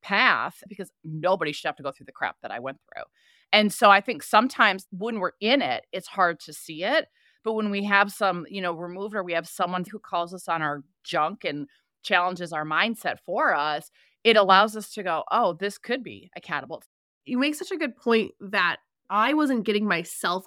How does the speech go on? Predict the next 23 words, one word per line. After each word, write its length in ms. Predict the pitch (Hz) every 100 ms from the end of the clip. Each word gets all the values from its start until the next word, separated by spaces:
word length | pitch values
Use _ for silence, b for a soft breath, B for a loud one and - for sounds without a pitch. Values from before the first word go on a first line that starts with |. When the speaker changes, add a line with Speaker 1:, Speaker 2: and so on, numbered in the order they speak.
| -
Speaker 2:
unstuck 520 | 175 170 - - -
in 100 | 170
that 200 | 135 -
moment. 420 | 120 104 64 50 - -
And 180 | 226 214
I 120 | 226
think 180 | 220 262
it's 180 | 233 -
such 220 | 262 247
a 280 | 220 185 147 -
loving 680 | 180 190 190 208 233 240 233
thing 240 | 220 220 214
that 100 | 185
you 180 | 208
can 320 | 214 202 180 147
do 280 | 190 208 262
for 180 | 226
somebody 440 | 202 196 190 185 165
to, 260 | - 170 - _ _ -
yes, 320 | 233 262 -
listen 640 | 214 196 208 254 - 294 254
to 140 | 220
them, 420 | 185 147 123 101